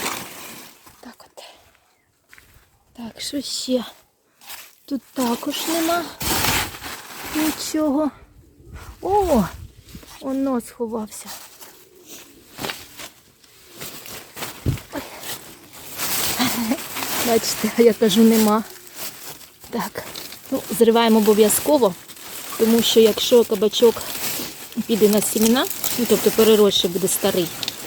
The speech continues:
то сам, а, саме, сама рослина пропадає. Тобто вона дала потомство і все,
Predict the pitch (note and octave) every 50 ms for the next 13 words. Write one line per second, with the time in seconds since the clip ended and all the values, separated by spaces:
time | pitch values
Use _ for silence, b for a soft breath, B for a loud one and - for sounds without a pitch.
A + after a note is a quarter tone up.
0 | - - - - G#3+ - - - A#3+ A#3 A3+ A#3 - - G#3 G#3 G#3 G3 - -
1 | - A3 A3 A3+ A#3 A#3+ A3 G#3+ - - - - - - B B B B B B
2 | B B B B - - A3+ G#3+ A3+ A3 A3+ A3 - - A3 G3+ F#3+ F3+ - -
3 | G3 - - F#3+ F3+ F#3 F3 F3+ F3 E3+ - - F3 - - F#3+ F#3+ F#3+ F#3 E3+
4 | E3+ G3+ G3 F#3+ F3+ - G3 - E4 G4 - - - - D#4+ D#4+ C#4 - - -
5 | - - - - - - - - - - - - - - A#3+ A#3 - - - -
6 | G#3